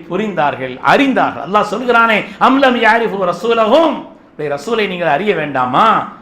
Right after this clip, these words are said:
உங்களுக்கு அனுப்பப்பட்ட ரசூல் யார், உடைய கண்ணியம் என்ன, அவர்களுக்கு செய்ய வேண்டிய கடமைகள் என்ன என்பதை நாம் விளங்க வேண்டாமா என்று அல்லாஹு தஆலா குர்ஆன் ஷரீஃபில் கேட்கிறானே. அந்த உவைஸ், ஸல்லல்லாஹு அலைஹி வஸல்லம் சொன்னார்கள்,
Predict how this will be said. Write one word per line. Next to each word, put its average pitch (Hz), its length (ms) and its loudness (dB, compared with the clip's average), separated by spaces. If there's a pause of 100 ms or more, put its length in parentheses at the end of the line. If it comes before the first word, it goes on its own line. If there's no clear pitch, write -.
(240)
உங்களுக்கு 214 320 2
அனுப்பப்பட்ட 277 580 2
ரசூல் 254 380 -2
யார், 269 420 4 (840)
உடைய 190 220 -6
கண்ணியம் 294 520 2
என்ன, 254 120 0 (800)
அவர்களுக்கு 233 420 2
செய்ய 294 280 0
வேண்டிய 302 300 2
கடமைகள் 302 520 2
என்ன 240 240 0 (680)
என்பதை 180 400 -6
நாம் 160 200 -4
விளங்க 202 320 -4
வேண்டாமா 240 580 2
என்று 208 200 -2
அல்லாஹு 185 380 0
தஆலா 165 260 2 (280)
குர்ஆன் 185 280 0
ஷரீஃபில் 151 380 -6
கேட்கிறானே. 180 540 2 (420)
அந்த 214 220 -2
உவைஸ், 262 520 2 (1040)
ஸல்லல்லாஹு 240 240 2
அலைஹி 196 80 0
வஸல்லம் 208 260 0
சொன்னார்கள், 233 460 4